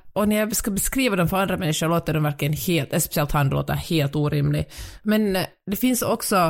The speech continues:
alltså han har någon slags självdistans ändå. Han kan ju säga så här: "Okej, Peppe, ärligt talat, jag får ju all min information från Instagram. Så att, eh, är det verkligen så här?" Och, eh,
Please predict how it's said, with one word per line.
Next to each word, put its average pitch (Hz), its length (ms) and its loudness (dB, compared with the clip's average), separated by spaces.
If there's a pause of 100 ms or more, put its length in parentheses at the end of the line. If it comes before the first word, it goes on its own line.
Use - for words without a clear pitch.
(140)
alltså - 220 -2
han 220 180 0
har 226 100 0
någon 226 100 -4
slags - 340 -4
självdistans 165 680 0
ändå. 143 180 0
Han 160 80 -2
kan 185 120 -2
ju 175 40 0
säga 147 240 0
så 147 120 -2
här: 147 160 -2
"Okej, 147 180 -4
Peppe, 139 320 -4
ärligt 143 260 -2
talat, - 360 -4
jag 175 220 0
får 165 80 0
ju 147 80 2
all 143 260 2
min 131 160 2
information 135 420 -4
från - 140 -10
Instagram. 143 540 0 (340)
Så - 200 2 (100)
att, 147 260 -2
eh, 151 120 0 (280)
är 262 120 4
det - 80 0
verkligen - 340 -4
så - 100 -4
här?" 147 240 -2 (600)
Och, - 260 0
eh, 151 340 2